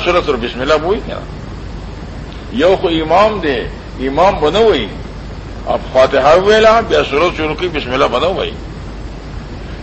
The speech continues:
لیکن قاری خو قرآن ختموي، او بسم الله خو متعدد نازله شوې ده. دیارلس لپاسه سل ځله قرآن بسم الله نازله شوې ده،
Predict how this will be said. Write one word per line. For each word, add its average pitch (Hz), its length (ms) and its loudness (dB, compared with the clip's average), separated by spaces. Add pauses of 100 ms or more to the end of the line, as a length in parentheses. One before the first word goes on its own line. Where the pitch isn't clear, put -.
(200)
لیکن 143 320 2
قاری 165 380 6
خو 190 120 2 (120)
قرآن 208 260 6
ختموي، 120 500 -2 (960)
او 110 80 2
بسم 135 280 -2
الله 190 240 6
خو 170 140 2
متعدد 151 560 4
نازله 143 380 4
شوې 208 300 2
ده. 98 240 2 (760)
دیارلس 180 640 4
لپاسه 170 880 4 (520)
سل 214 260 6
ځله 170 200 6 (100)
قرآن 151 320 2
بسم 127 240 -4
الله 135 200 6
نازله 113 360 2
شوې 95 300 -4
ده، 78 280 -4